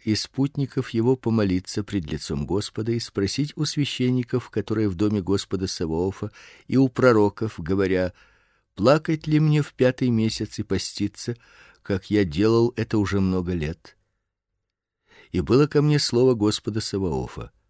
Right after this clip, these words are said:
"Скажи всему народу земли этой и священникам так:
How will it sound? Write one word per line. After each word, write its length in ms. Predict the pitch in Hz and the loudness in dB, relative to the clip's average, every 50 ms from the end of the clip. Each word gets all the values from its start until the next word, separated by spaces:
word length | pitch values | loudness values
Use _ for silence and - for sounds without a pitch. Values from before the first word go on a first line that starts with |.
| _ _ _ _ _ _ _ _ _ _ _ _ _ - - _ | _ _ _ _ _ _ _ _ _ _ _ _ _ -20 -20 _
"Скажи 480 | - - - - 117 120 113 117 139 135 | -6 -6 -4 2 4 4 6 6 4 2
всему 400 | - - - 135 127 135 135 139 | 2 0 0 4 4 6 6 6
народу 420 | 135 131 127 131 135 127 135 131 | 6 6 6 6 6 6 4 4
земли 500 | 117 - 120 117 113 110 107 123 127 - - | 4 4 4 4 4 4 4 2 0 0 0
этой 320 | 113 117 117 - - 120 | -2 -2 -2 0 0 0
и 160 | 117 - 117 113 | 0 0 -2 -2
священникам 960 | - - 117 113 110 - - 113 113 120 123 120 113 - - 117 113 113 110 | -2 -2 -2 -2 -2 -2 -2 -2 0 0 0 -2 -4 -4 -4 -2 -2 -2 -2
так: 480 | _ - - 82 - - _ - - | _ -4 -6 -6 -6 -6 _ -20 -20